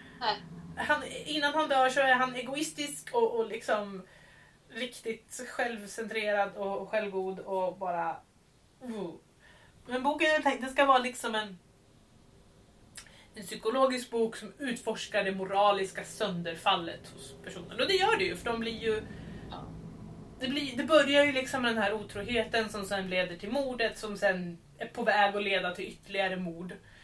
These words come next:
Speaker 2: Men istället leder till självmord, vilket, beroende på hur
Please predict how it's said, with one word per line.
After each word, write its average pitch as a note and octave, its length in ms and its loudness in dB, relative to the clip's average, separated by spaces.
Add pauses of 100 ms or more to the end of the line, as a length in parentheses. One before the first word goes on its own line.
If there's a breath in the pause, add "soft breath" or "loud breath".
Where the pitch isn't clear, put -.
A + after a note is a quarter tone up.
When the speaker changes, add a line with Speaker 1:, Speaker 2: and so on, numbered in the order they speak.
(720 loud breath)
Speaker 2:
Men A#3 140 0
istället G3+ 300 0
leder F#3+ 240 -2
till A3 140 -6
självmord, G3 560 2
vilket, F#3+ 600 -6
beroende A#3 440 -6
på G#3 280 -2
hur F#3+ 440 -4